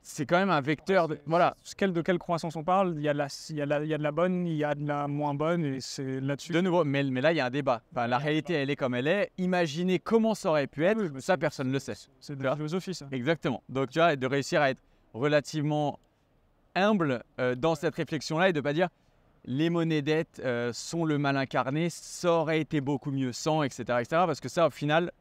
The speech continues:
Speaker 1: honnêtement, personne ne le sait, quoi.
Speaker 2: Ouais, puis de toute façon, c'est pas trop les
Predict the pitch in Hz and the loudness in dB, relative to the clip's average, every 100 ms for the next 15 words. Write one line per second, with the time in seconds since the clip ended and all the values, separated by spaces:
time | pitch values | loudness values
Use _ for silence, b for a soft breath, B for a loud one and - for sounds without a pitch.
0 | _ - 123 143 156 127 - 117 113 98 | _ -6 -4 -2 -2 -2 -2 -2 -4 -6
1 | - _ 165 147 160 175 175 214 180 202 | -14 _ -6 -6 -4 -2 -2 -2 -2 0
2 | 202 185 160 | 2 2 2